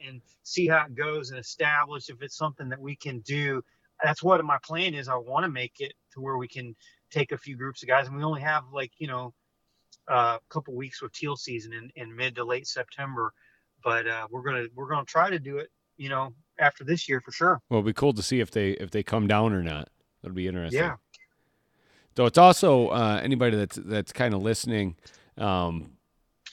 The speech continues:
Speaker 2: you can tell we're easing into it, right? Like, we didn't go full force right off the bat. We did all the habitat work, all, all that stuff, all the groundwork is there. Um, everything else, I mean, we, we've set it up for, um, hunter success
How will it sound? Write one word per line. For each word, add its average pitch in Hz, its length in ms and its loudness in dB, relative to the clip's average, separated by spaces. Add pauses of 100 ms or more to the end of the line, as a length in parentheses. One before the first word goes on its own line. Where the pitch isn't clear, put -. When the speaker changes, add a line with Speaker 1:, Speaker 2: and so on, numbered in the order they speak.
(120)
Speaker 2:
you 131 140 2
can 123 120 -6
tell 156 180 8
we're 123 100 6
easing 113 300 4
into 98 300 2
it, - 80 -6
right? 101 220 0
Like, 95 160 -2
we 110 100 2
didn't 117 200 0
go 110 160 2
full 120 260 2
force 113 440 2
right 110 140 4
off 104 200 4
the 101 80 -2
bat. 107 380 4
We 104 80 2
did 127 160 6
all 131 120 8
the 113 80 6
habitat 110 560 6
work, 110 240 4
all, 117 200 6
all 123 320 6
that 107 280 6
stuff, 101 300 2
all 110 120 4
the 101 100 0
groundwork 98 640 0
is 76 140 -6
there. 92 460 0 (500)
Um, 82 460 -2
everything 110 480 2
else, 101 480 2
I 95 80 -4
mean, 90 160 0
we, 98 160 2
we've 98 260 -4
set 107 260 2
it 92 100 0
up 95 160 0
for, 87 600 -2 (460)
um, 76 580 -6 (160)
hunter 101 240 2
success - 680 -4